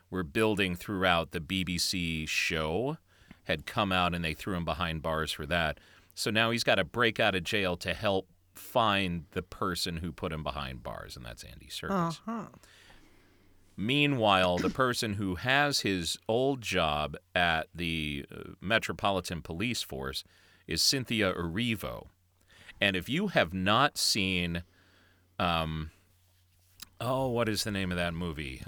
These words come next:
Speaker 1: Um, hang on, I will find it. It is Bad Times at the El Royale.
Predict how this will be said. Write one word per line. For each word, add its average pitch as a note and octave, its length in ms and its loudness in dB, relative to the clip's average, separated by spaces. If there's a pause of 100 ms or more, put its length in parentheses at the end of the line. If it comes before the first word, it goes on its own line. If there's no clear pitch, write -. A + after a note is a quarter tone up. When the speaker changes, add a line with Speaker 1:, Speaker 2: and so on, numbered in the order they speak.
(120)
Speaker 1:
Um, F#2+ 420 -2
hang G#2+ 240 -2
on, D#2 240 -2
I G2 160 -2
will F2 160 -4
find F#2 480 -4
it. C#2+ 120 -10 (1900)
It G#2 160 4
is G2 240 4
Bad B2+ 360 4
Times A2+ 440 0
at F#2+ 100 0
the F2 200 -4
El G#2 280 2
Royale. E2+ 720 0